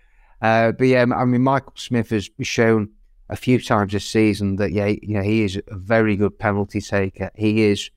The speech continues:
Wednesday's number one penalty taker right now. There's no doubt about that.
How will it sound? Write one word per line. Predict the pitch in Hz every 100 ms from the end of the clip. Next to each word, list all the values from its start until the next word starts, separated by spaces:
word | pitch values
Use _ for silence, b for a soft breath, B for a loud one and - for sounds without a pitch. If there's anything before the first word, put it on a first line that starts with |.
| _ _ -
Wednesday's | 110 98 104 98
number | 110 104
one | 101 101 95
penalty | 107 104 101 101
taker | - 98 92 - 92 - _ _
right | 110 104 101
now. | 104 101
There's | 98
no | 110 104
doubt | 104 104 104
about | 104 107 92
that. | 92